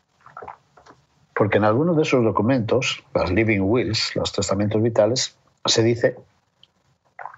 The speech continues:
que no me apliquen cuidados extraordinarios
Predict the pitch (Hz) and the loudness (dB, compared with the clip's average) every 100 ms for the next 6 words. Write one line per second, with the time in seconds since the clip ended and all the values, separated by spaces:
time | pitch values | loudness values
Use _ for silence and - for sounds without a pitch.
0 | _ - - - - - - - - - | _ -20 -18 -16 -16 -16 -16 -18 -20 -20
1 | - _ - 104 131 165 165 151 - - | -20 _ -2 0 2 2 0 0 -4 -16
2 | _ - 110 131 131 - 139 135 131 - | _ -2 0 0 0 2 2 2 -4 -10
3 | _ _ _ _ _ - - 104 117 123 | _ _ _ _ _ -6 0 2 4 4
4 | 123 - - _ _ _ _ _ _ _ | 2 -2 -8 _ _ _ _ _ _ _
5 | _ - - 107 87 98 117 113 107 - | _ -4 2 0 2 0 2 2 0 -4